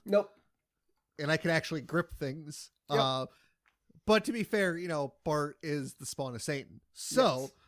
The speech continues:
Speaker 2: uh, we cut back to present day where Homer is telling Bart, Lisa, and Maggie that he's grateful that, that he has them all. And Marge comes in. She tells Homer she's not pregnant.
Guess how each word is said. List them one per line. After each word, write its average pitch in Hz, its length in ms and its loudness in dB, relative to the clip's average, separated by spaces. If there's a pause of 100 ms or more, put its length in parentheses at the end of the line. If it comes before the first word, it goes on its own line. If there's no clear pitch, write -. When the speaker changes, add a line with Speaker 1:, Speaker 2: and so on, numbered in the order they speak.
(180)
Speaker 2:
uh, 143 260 2
we 156 120 -4
cut 196 260 0
back 180 220 0
to 208 120 -2
present 190 460 -6
day 143 240 -2
where 147 200 -6
Homer 143 340 -6
is 143 160 -6
telling 147 400 -4
Bart, 143 260 -2
Lisa, 151 240 -4
and 180 100 -6
Maggie 135 280 -6
that 131 160 -6
he's 143 180 -6
grateful 135 460 -6
that, 143 220 -4 (180)
that 143 260 -2
he 202 240 -10
has 131 380 -6
them 147 160 -6
all. 135 400 -10 (400)
And 147 640 -2
Marge 160 280 0
comes 175 300 -4
in. 170 380 -2
She 151 160 -12
tells 160 280 -6
Homer 170 280 -8
she's 151 260 -12
not 160 220 -6
pregnant. 196 400 -4